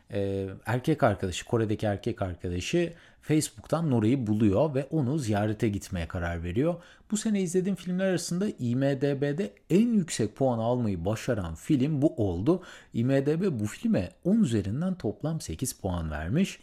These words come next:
Listemizin devamında A Man Called Otto geliyor. Ben bir Tom Hanks hayranıyım ve Tom Hanks'in oynadığı, e, çoğu filmi es geçmem açıkçası. İki bin yirmi iki yılında piyasaya çıkan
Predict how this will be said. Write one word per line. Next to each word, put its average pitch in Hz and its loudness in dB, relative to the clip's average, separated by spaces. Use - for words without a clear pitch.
Listemizin 160 2
devamında 160 4
A 110 0
Man 139 0
Called 131 4
Otto 113 0
geliyor. 98 2
Ben 165 -2
bir 170 6
Tom 139 2
Hanks 131 0
hayranıyım 95 0
ve 120 -2
Tom 123 0
Hanks'in 123 0
oynadığı, 113 2
e, 135 2
çoğu 254 2
filmi 147 4
es 143 4
geçmem 123 4
açıkçası. 113 0
İki 143 -4
bin 151 0
yirmi 143 2
iki 143 -2
yılında 131 2
piyasaya 117 2
çıkan - -4